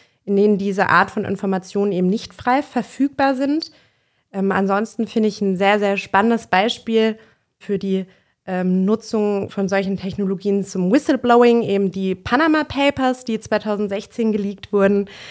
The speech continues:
ähm, wo man eben bis heute nicht genau weiß, wer dafür verantwortlich war. Ähm, ich hatte vorhin kurz MenschenrechtsaktivistInnen angesprochen.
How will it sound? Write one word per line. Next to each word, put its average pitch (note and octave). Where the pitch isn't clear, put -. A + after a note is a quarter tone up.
ähm, F#3
wo F3+
man F3+
eben F3+
bis F3
heute G#3+
nicht G3+
genau G3+
weiß, F#3+
wer G3
dafür G3
verantwortlich A3+
war. F#3
Ähm, F3+
ich -
hatte G3
vorhin F#3+
kurz F#3
MenschenrechtsaktivistInnen A3+
angesprochen. G3